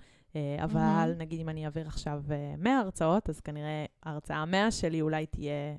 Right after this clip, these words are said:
Speaker 1: עם flow, כי
Speaker 2: כן.
Speaker 1: כבר הת-, התמודדתי עם פחד הקהל שלי.
Speaker 2: נכון.
Speaker 1: אוקיי.
Speaker 2: יפה. אז, אה, נראה לי שאנחנו, אה, על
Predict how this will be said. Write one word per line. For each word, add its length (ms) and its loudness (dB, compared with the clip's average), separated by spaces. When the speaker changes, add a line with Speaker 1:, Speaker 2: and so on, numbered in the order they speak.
Speaker 1:
עם 200 -6
flow, 260 -2
כי 100 -10
Speaker 2:
כן. 180 4
Speaker 1:
כבר 120 -2
הת-, 200 -6
התמודדתי 480 2
עם 140 -8
פחד 240 -8
הקהל 360 -6
שלי. 240 -8
Speaker 2:
נכון. 420 -2
Speaker 1:
אוקיי. 280 4
Speaker 2:
יפה. 240 0
אז, 360 -2
אה, 540 2
נראה 280 -4
לי 100 2
שאנחנו, 500 2
אה, 60 0
על 180 0